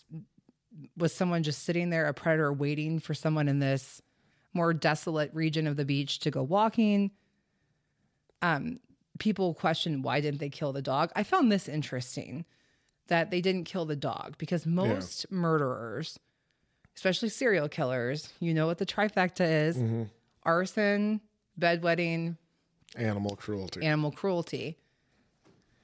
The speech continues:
Speaker 1: It was interesting to me that he took the time to tie up the dog, thinking back, and we'll get to some theories at the end. Potentially he tied, I, I don't know, like, I, I've, like, pondered through this.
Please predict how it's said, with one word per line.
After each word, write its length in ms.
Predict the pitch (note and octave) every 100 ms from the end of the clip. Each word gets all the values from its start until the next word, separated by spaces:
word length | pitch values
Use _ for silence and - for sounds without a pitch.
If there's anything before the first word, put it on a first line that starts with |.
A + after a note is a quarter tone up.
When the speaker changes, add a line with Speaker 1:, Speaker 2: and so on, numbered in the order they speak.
| _ -
Speaker 1:
It 80 |
was 160 | F#3 E3+
interesting 600 | G3+ G#3+ A3+ G3 - F#3
to 140 | E3+ F#3
me 380 | D#3+ D#3+ D3+ -
that 580 | D3 C3 C#3 C3+ - - _ _ _ _ _
he 220 | - G3 F3+
took 240 | A3 G3+
the 80 | F3
time 360 | - F3 D#3+ D#3
to 40 |
tie 260 | - D3+ D3+
up 180 | F#3+
the 80 | F3
dog, 320 | D#3 C#3+ D3 - _ _ _ _ -
thinking 300 | A#3+ A3 F#3+
back, 240 | F3 F3
and 80 | F3
we'll 80 | E3
get 140 | D#3+
to 60 | -
some 200 | D#3+ C#3+
theories 400 | D#3+ D3 C#3+ D3+
at 100 | D3
the 140 | D3+
end. 420 | C3+ C#3 C#3+ - - _ _ _ _ _ _ _ -
Potentially 500 | G3 G3 F3+ - E3
he 100 | D#3
tied, 420 | - D#3 D3+ D3+ - - _ - -
I, 100 | G#3 -
I 160 | G#3
don't 100 | C4
know, 120 | C4 D#3+
like, 140 | D#3
I, 260 | E3+ F3 F3
I've, 140 | F3
like, 200 | G3 F#3
pondered 480 | - F#3 G3+ G3+ E3
through 200 | - C#3+
this. 280 | F3+ G#3+